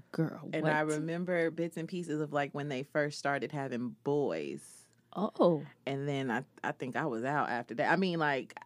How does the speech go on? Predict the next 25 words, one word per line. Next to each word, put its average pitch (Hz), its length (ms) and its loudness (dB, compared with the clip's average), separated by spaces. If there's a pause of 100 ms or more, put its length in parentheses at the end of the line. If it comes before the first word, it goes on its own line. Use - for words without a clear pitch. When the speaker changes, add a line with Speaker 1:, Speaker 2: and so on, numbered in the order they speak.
(160)
Speaker 2:
the 165 180 4
ones 220 300 4
I 202 140 4
was, 165 200 2
like, 139 260 2
into 180 460 2
every 170 340 2
week 165 420 0
were 135 580 -2
the 120 100 -2
first 156 480 0
few. 139 400 -4 (320)
I - 80 -2
think 147 360 -4 (180)
I 123 160 0
stopped 143 420 -2
being 139 280 -2
into 139 320 -2
it 127 120 0
after 123 540 -2
Danielle 139 880 -4 (400)
Speaker 1:
Mm. 165 460 4
Speaker 2:
won. 190 600 0 (500)
And 139 360 -2
then 127 800 0